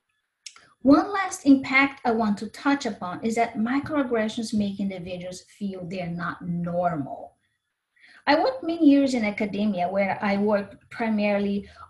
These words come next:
on recruitment and retention of students of color. One of the things that I heard a lot from my multiracial students is that they were frequently asked,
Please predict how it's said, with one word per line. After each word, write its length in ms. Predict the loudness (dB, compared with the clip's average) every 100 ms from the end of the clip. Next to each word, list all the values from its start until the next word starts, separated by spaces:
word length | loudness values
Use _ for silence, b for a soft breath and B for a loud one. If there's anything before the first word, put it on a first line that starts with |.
| 0
on 180 | 4 4
recruitment 540 | 4 4 4 4 2
and 160 | 0 0
retention 460 | -2 -2 -2 -2
of 120 | -4
students 460 | -6 -6 -6 -6 -6
of 180 | -8 -10
color. 600 | -10 -8 -6 -8 -10 -14 -20 _ b b
One 180 | 2 2
of 160 | 2 -2
the 100 | 0
things 280 | 4 4 4
that 120 | 2
I 140 | 0
heard 400 | -2 0 0 0
a 80 | -2
lot 720 | -2 0 2 2 0 -4 -10
from 240 | -4 -2 0
my 160 | -2
multiracial 1200 | 0 4 4 4 0 -2 -2 -2 -2 -2 -4 -8 -8
students 680 | -10 -6 -4 -4 -6 -8 -14 b b
is 200 | 0 2
that 240 | 0 0 0
they 100 | 2
were 220 | 4 2
frequently 920 | -2 -12 -10 -8 -4 -4 -2 -4 -2
asked, 480 | -2 0 -2 -8